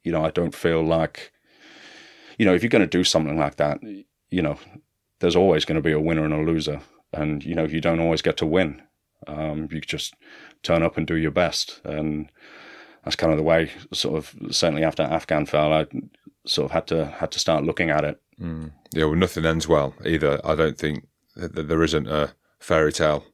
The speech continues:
Speaker 2: ending
Speaker 1: No,
Speaker 2: to
Speaker 1: no, not for, certainly not from the perspective of war. Um,
Speaker 2: Exactly.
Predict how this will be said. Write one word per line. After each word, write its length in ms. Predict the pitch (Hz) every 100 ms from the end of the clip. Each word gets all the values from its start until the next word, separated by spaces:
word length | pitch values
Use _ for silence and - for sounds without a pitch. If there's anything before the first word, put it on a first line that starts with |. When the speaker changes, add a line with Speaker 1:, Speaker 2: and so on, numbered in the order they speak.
| -
Speaker 2:
ending 400 | 82 78 71 69
Speaker 1:
No, 300 | 117 98 80
Speaker 2:
to 100 | 78
Speaker 1:
no, 140 | 85 76
not 180 | 85 80
for, 300 | 85 78 76 90
certainly 280 | - 80 80
not 200 | 76 -
from 360 | 78 76 76
the 100 | -
perspective 480 | - 73 82 - 71
of 120 | 76
war. 340 | 76 82 73 71 -
Um, 80 | 85
Speaker 2:
Exactly. 600 | 76 80 76 71 65